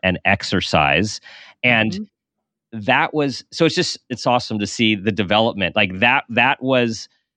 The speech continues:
Speaker 1: that was the gift you were offering five years ago. And now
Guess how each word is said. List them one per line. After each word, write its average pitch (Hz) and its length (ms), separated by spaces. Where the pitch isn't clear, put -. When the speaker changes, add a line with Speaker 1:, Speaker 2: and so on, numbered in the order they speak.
Speaker 1:
that 120 180
was 139 200
the 110 480
gift 135 340
you 113 120
were 110 200
offering 92 720
five 110 260
years 104 280
ago. 87 440
And 101 180
now 104 500